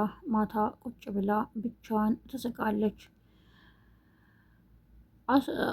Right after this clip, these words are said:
ወይዘሮ ሜላትም ወደ ቤት ከተመለሰች በኋላ «አስቱ እርቦኛል፣ ቶሎ በይ ምሳ አቅርቢ» ትላታለች። «እንዴ ድንብላል የት ሄዳ?» በማለትም ትጠይቃለች። «አላውቅም፣ ድንብላል ቀኑን ሙሉ ቤት ውስጥ የለችም»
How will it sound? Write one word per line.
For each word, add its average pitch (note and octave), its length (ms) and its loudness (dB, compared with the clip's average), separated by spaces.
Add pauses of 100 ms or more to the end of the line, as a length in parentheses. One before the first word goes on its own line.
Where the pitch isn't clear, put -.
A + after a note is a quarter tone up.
ወይዘሮ B3 460 8
ሜላትም A3 600 4
ወደ A3 260 2
ቤት G#3+ 220 2 (100)
ከተመለሰች G#3+ 760 -2
በኋላ G#3 380 2 (280)
«አስቱ A#3 280 -2 (200)
እርቦኛል፣ G#3 640 4 (200)
ቶሎ A#3 280 2
በይ G#3+ 180 0 (260)
ምሳ G#3+ 240 4 (180)
አቅርቢ» G#3+ 400 0 (440)
ትላታለች። A3 680 2 (140)
«እንዴ A3 200 8 (240)
ድንብላል A3 600 8
የት A#3+ 220 8
ሄዳ?» A3 160 2 (200)
በማለትም G#3+ 680 2 (100)
ትጠይቃለች። G#3+ 800 -2 (160)
«አላውቅም፣ G#3 640 2
ድንብላል B3+ 560 4
ቀኑን C#4+ 300 6
ሙሉ G#3 260 2
ቤት G3+ 240 -2
ውስጥ A#3 220 -8 (100)
የለችም» G#3 680 0